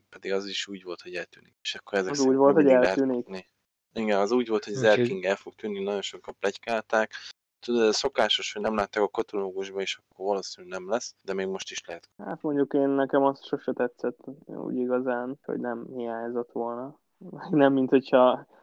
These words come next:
Speaker 2: olyan hű de nagy, ö, Rolex vásárló lennék, csak úgy design a szempontjából.
Speaker 3: Igazából, hogyha azt nézed, az Air, Air King az már kb. Elvesztette azt, amiért létrehozták.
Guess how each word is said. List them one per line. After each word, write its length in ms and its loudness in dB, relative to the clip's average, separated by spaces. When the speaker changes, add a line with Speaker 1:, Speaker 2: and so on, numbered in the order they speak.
Speaker 2:
olyan 460 -4
hű 140 2
de 120 4
nagy, 280 4
ö, 260 -2
Rolex 480 2
vásárló 560 2
lennék, 540 0
csak 180 -8
úgy 100 4
design 420 0
a 300 -4
szempontjából. 1080 -8
Speaker 3:
Igazából, 460 2
hogyha 180 0
azt 120 -2
nézed, 220 -2
az 140 -4
Air, 160 2
Air 240 4
King 220 -6
az 100 0
már 120 -6
kb. 260 2
Elvesztette 720 2
azt, 220 -2
amiért 680 -2
létrehozták. 960 -2